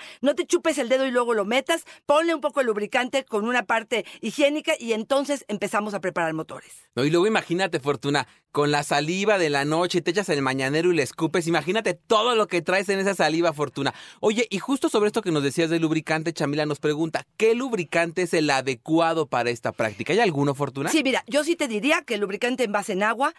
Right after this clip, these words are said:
Speaker 1: sería, eh, adecuado. Si no vas a meter el dedo, si vas a meter el dedo, tiene que ser uno especial para vagina. Ya sea en base en agua, ya sea en base en silicona, o algunos de los que tienen C B D, o alguno de lo que calienta o enfría, pero que sean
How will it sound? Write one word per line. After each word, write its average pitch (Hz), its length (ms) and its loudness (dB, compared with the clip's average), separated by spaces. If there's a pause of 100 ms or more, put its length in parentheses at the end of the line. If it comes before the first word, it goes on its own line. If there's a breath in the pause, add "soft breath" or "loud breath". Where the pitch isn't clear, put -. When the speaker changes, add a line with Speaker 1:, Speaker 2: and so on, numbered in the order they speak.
Speaker 1:
sería, 208 560 0 (100)
eh, 190 200 -4
adecuado. 254 540 0 (120 loud breath)
Si 269 200 0
no 262 200 4
vas 359 220 -2
a 320 60 0
meter 247 480 0
el 247 160 -2
dedo, 190 280 -2 (100)
si 277 200 2
vas 370 220 0
a 381 60 -4
meter 240 240 0
el 240 100 -4
dedo, 247 200 0
tiene 247 200 -6
que 208 140 -8
ser 233 220 -2 (200 loud breath)
uno 247 220 0
especial 220 600 -2
para 185 180 -2
vagina. 165 400 -4 (220 loud breath)
Ya 226 180 0
sea 254 180 0 (140 loud breath)
en 202 280 0
base 208 260 -2
en 196 100 -2
agua, 262 340 0
ya 214 160 -2
sea 220 300 0 (160 loud breath)
en 214 160 -2
base 220 200 0
en 214 60 -4
silicona, 254 720 0 (180 loud breath)
o 208 320 0
algunos 226 380 -2
de 214 80 -2
los 180 140 -4
que 185 80 -4
tienen 214 260 -2
C 208 160 0
B 202 140 2
D, 254 200 2 (140 loud breath)
o 233 140 2
alguno 277 280 -2
de 302 100 2
lo 220 120 -2
que 202 160 -6
calienta 240 600 -2
o 226 280 0
enfría, 233 380 0
pero 208 180 -4
que 208 140 -4
sean 269 200 2